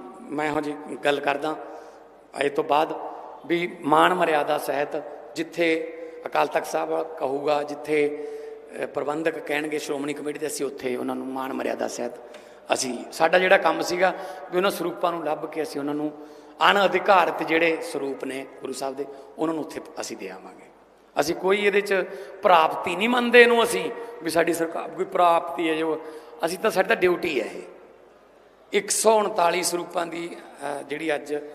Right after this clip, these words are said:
ਸਾਨੂੰ, ਸਾਡੇ ਕੋਲ ਇਨਫਰਮੇਸ਼ਨ ਆਈ ਹੈ ਵੀ ਅਣਅਧਿਕਾਰਤ ਨੇ, ਵੀ ਉਹਨਾਂ ਦਾ ਕੋਈ ਪਤਾ ਨਹੀਂ, ਉਹ ਜਵਾਬ ਵੀ ਨਹੀਂ ਦੇ ਸਕੇ ਉਹਦਾ ਵੀ ਉਹ ਕਿੱਥੋਂ ਲਿਆਂਦੇ ਨੇ। ਕਹਿੰਦੇ, "ਜੀ, ਇੱਧਰੋਂ ਉੱਧਰੋਂ ਹੀ ਲਿਆਂਦੇ ਨੇ।" ਇੱਧਰੋਂ ਉੱਧਰੋਂ ਮਤਲਬ ਐਂ ਕਿਵੇਂ ਮਿਲ ਜਾਣਗੇ ਜੀ, ਜਦੋਂ ਸਾਰੀ ਜ਼ਿੰਮੇਵਾਰੀ ਛਪਾਈ ਦੀ ਜਿਹੜੀ ਹੈ ਉਹ,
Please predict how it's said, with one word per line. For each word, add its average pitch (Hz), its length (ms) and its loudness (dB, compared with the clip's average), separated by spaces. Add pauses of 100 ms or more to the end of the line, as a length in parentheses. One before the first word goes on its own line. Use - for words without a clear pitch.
(240)
ਸਾਨੂੰ, 151 280 0
ਸਾਡੇ 143 200 0
ਕੋਲ 147 140 0
ਇਨਫਰਮੇਸ਼ਨ 123 600 -4
ਆਈ - 240 -12
ਹੈ - 40 -18 (400)
ਵੀ 202 100 6
ਅਣਅਧਿਕਾਰਤ 196 760 8
ਨੇ, 196 240 6 (440)
ਵੀ 190 60 2
ਉਹਨਾਂ 208 120 0
ਦਾ 226 80 2
ਕੋਈ 196 220 0
ਪਤਾ 185 220 -2
ਨਹੀਂ, 214 100 2
ਉਹ 226 40 6
ਜਵਾਬ 165 340 4
ਵੀ 196 80 0
ਨਹੀਂ 208 100 -2
ਦੇ 190 140 4
ਸਕੇ 160 260 -4
ਉਹਦਾ 170 320 0 (240)
ਵੀ 175 100 2
ਉਹ 190 200 4
ਕਿੱਥੋਂ 185 380 0
ਲਿਆਂਦੇ 196 300 6
ਨੇ। 170 120 2 (320)
ਕਹਿੰਦੇ, 202 180 0
"ਜੀ, 220 120 4
ਇੱਧਰੋਂ 208 280 6
ਉੱਧਰੋਂ 196 260 2
ਹੀ 202 40 0
ਲਿਆਂਦੇ 165 340 2
ਨੇ।" 110 220 -6
ਇੱਧਰੋਂ 202 320 -2
ਉੱਧਰੋਂ 202 280 -2
ਮਤਲਬ 190 220 -6
ਐਂ 165 120 0
ਕਿਵੇਂ 156 200 -2
ਮਿਲ 147 160 0
ਜਾਣਗੇ 147 320 -4
ਜੀ, 139 100 -8 (320)
ਜਦੋਂ 160 180 2
ਸਾਰੀ 160 260 4
ਜ਼ਿੰਮੇਵਾਰੀ 185 600 0 (320)
ਛਪਾਈ 165 440 4
ਦੀ 175 120 -4
ਜਿਹੜੀ 165 320 0
ਹੈ 143 120 -2 (320)
ਉਹ, 147 480 -2